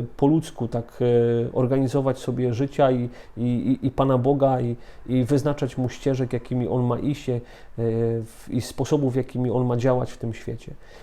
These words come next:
Myślę, że to jest dla nas takie dzisiaj zaproszenie. E, i to jest, jakby klucz do zrozumienia dzisiejszego słowa, że najważniejsze jest w naszym życiu,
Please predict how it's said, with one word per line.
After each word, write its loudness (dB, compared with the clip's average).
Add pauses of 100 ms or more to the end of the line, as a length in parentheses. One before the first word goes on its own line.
(160)
Myślę, 2
że 0
to 2
jest 6
dla 4
nas -2
takie -4
dzisiaj -2
zaproszenie. -6 (800)
E, 4 (1600)
i -2
to 6
jest, 0 (1120)
jakby 6 (160)
klucz 2
do 4
zrozumienia 2
dzisiejszego -4
słowa, -8 (720)
że 8 (920)
najważniejsze 4
jest 0
w -4
naszym -2
życiu, -2